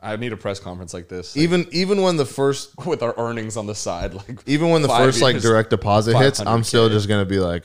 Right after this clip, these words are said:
Speaker 2: uh, like, "Do you want this back?" Like, "You paid me too much." Like, so anyway, uh, Dallas Braden's house,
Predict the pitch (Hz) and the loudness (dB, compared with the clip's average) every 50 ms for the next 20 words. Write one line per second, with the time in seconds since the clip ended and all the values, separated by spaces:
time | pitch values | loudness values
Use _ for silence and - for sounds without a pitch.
0 | - - 87 85 82 82 80 80 82 87 - _ _ _ _ _ - 101 104 95 | -6 -6 -4 -4 -2 -4 -4 -6 -8 -10 -14 _ _ _ _ _ -6 -6 -4 -2
1 | 90 107 110 107 110 113 107 107 95 80 80 87 85 85 101 120 123 - - 92 | 0 0 2 2 2 0 -2 -4 -6 -4 -4 -2 -2 -2 -2 -4 -4 -4 -6 -8
2 | 85 87 82 - 104 101 101 123 120 110 98 87 - 92 87 - - - - - | -8 -8 -12 -14 -10 -4 -2 0 0 0 -2 -4 -6 -6 -8 -8 -10 -12 -14 -10
3 | - - - 202 90 - _ _ _ _ _ _ _ _ _ - 107 98 92 90 | -8 -6 -6 -6 -8 -12 _ _ _ _ _ _ _ _ _ -4 0 2 2 2
4 | 87 - _ _ _ _ - - 139 135 117 92 78 82 - _ _ _ _ _ | 0 -2 _ _ _ _ -2 2 4 4 4 4 2 0 -6 _ _ _ _ _
5 | _ _ _ _ _ - 87 95 98 95 90 87 - - - 98 - 110 107 110 | _ _ _ _ _ -2 0 2 4 4 4 2 0 -4 -6 0 2 4 4 4
6 | 101 101 104 101 98 95 92 87 87 - - | 4 4 2 2 2 2 -2 -2 -4 -6 -10